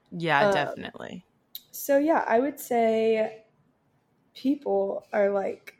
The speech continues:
Speaker 2: one of my passions, and that kinda led me into, um, even considering real estate in the first place
Speaker 1: Yeah.
Speaker 2: also. Like, you have to love people.
Speaker 1: And basically, I remember right when we graduated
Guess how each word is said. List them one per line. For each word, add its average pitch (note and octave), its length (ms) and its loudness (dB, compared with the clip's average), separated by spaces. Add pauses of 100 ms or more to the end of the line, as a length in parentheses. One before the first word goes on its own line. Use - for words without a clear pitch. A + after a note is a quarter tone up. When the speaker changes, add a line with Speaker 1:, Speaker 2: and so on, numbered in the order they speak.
(540)
Speaker 2:
one G#3+ 180 0
of G#3+ 60 0
my G#3 100 4
passions, G3+ 840 -4
and G3+ 140 -6
that G3 200 -4
kinda G#3+ 180 -6
led F#3+ 220 -4
me F#3+ 180 -8
into, F3+ 720 -6 (520)
um, F#3+ 520 -8 (400)
even G3+ 240 -6
considering F#3+ 580 -4
real - 160 -6
estate - 540 -6 (420)
in G3 100 -8
the F#3+ 80 -10
first - 280 -10
place E3+ 80 -4
Speaker 1:
Yeah. C#3+ 320 -2
Speaker 2:
also. - 460 -12 (140)
Like, G3 140 -8
you G3+ 120 -2
have G3 220 -2
to G#3 80 -12
love F#3+ 240 -12
people. - 460 -12 (1080)
Speaker 1:
And F#3+ 200 2
basically, F#3 640 0
I E3 140 6
remember E3+ 800 0
right E3+ 260 0
when F#3 80 -2
we F3+ 140 0
graduated D3+ 1000 -4